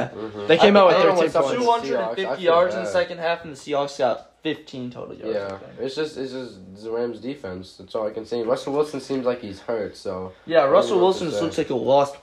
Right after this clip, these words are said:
Speaker 1: puppy dog. He's just sitting there running. Be-, he's doing
Speaker 2: That's
Speaker 1: his
Speaker 2: the,
Speaker 1: best
Speaker 2: it's
Speaker 1: Kyler Murray impression, but it's not working.
Speaker 2: No, but it's that, uh, that's always been Russell Wilson. That's why he's one of the highest sacked Q Bs in the league. He runs around in the pocket
Speaker 1: Yeah,
Speaker 2: for
Speaker 1: they're
Speaker 2: too
Speaker 1: always
Speaker 2: long. He doesn't know
Speaker 1: blaming.
Speaker 2: when to
Speaker 1: I
Speaker 2: get
Speaker 1: mean,
Speaker 2: rid
Speaker 1: his
Speaker 2: of it.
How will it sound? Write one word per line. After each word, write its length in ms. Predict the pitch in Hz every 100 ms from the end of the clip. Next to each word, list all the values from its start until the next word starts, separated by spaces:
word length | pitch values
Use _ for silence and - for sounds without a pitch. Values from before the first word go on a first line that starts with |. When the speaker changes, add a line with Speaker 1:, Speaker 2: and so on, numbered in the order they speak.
| -
Speaker 1:
puppy 300 | 143 139 127
dog. 240 | 123 120
He's 100 | -
just 120 | 135
sitting 180 | - 143
there 120 | 139 127
running. 220 | 135 135
Be-, 180 | 135 123 - -
he's 120 | 180
doing 100 | 220
Speaker 2:
That's 120 | - 185
Speaker 1:
his 100 | -
Speaker 2:
the, 60 |
Speaker 1:
best 200 | 214 208 208
Speaker 2:
it's 120 | -
Speaker 1:
Kyler 420 | - 175 175 170
Murray 360 | 143 165 156 143
impression, 460 | 123 151 127 123
but 100 | 127
it's 100 | 120
not 200 | 147 127
working. 460 | 123 131 131 - 123 _ _ _
Speaker 2:
No, 160 | 180 190
but 120 | 139
it's 200 | 151 151
that, 180 | 170 -
uh, 300 | 147 - 143
that's 180 | 143 151
always 380 | 117 156 175 -
been 140 | 113
Russell 280 | 113 110 110
Wilson. 260 | 107 104 113
That's 140 | 123
why 80 | 143
he's 100 | 143
one 60 | 143
of 60 |
the 120 | 131 117
highest 460 | - 123 131 -
sacked 320 | - 127 -
Q 100 | -
Bs 220 | 123 120 120
in 40 |
the 80 | 110
league. 280 | 117 143 101
He 120 | 107
runs 260 | 104 131 123
around 180 | 120
in 60 | 120
the 60 | 107
pocket 280 | 110 139
Speaker 1:
Yeah, 120 | 254 -
Speaker 2:
for 40 |
Speaker 1:
they're 80 | 202
Speaker 2:
too 40 | 233
Speaker 1:
always 180 | 262 147
Speaker 2:
long. 80 | 110
He 60 |
doesn't 140 | 202 214
know 60 |
Speaker 1:
blaming. 140 | 226 131
Speaker 2:
when 100 | 131
to 60 |
Speaker 1:
I 20 | 196
Speaker 2:
get 40 |
Speaker 1:
mean, 100 | 240
Speaker 2:
rid 80 | 214
Speaker 1:
his 20 |
Speaker 2:
of 80 |
it. 20 | -